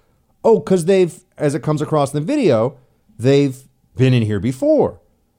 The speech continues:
They've probably caused problems in here before. They've probably walked out without paying for food before. And in fact, at one point in the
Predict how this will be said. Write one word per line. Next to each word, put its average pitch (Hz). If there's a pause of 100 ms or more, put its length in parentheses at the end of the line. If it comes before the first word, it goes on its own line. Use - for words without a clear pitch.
(360)
They've 214
probably 131
caused 156
problems 269
in 127
here 113
before. 95
They've 139
probably 113
walked 135
out 139
without 170
paying 202
for 240
food 294 (240)
before. 113 (240)
And 151
in 170
fact, 175
at 147
one 226
point 214
in 170
the 156